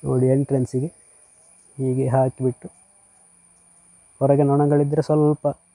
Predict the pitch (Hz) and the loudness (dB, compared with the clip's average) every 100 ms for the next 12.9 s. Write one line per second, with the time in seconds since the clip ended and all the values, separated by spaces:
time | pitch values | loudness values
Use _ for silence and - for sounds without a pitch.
0 | _ 139 143 143 139 - 143 139 139 135 | _ -6 -2 -2 -4 -8 -6 -4 -4 -2
1 | 143 147 151 - 147 147 139 131 123 101 | -4 -2 -4 -2 2 4 6 4 0 -2
2 | 104 139 _ _ _ _ _ _ _ 139 | -8 -10 _ _ _ _ _ _ _ -6
3 | 139 135 139 160 139 117 131 104 90 - | -2 0 0 0 -2 -2 -4 -4 -6 -12
4 | _ _ _ _ _ _ _ _ _ _ | _ _ _ _ _ _ _ _ _ _
5 | - 113 127 170 156 110 131 139 139 131 | -10 -6 -2 0 2 2 2 0 0 -4
6 | 135 - - 123 98 95 95 _ _ _ | -4 -6 -8 -6 -6 -10 -14 _ _ _
7 | _ - _ - _ - - _ - _ | _ -20 _ -20 _ -20 -20 _ -20 _
8 | _ _ _ _ _ _ - 180 190 214 | _ _ _ _ _ _ 2 6 6 6
9 | 214 202 - 220 208 202 190 190 196 180 | 6 6 4 2 4 4 2 2 2 2
10 | 151 139 160 _ _ _ 156 180 180 180 | -4 -6 -8 _ _ _ -4 0 2 2
11 | 175 180 190 185 180 170 180 180 175 160 | 0 2 2 4 2 2 2 2 2 0
12 | 170 180 175 165 156 175 143 123 | 0 0 0 0 2 4 2 0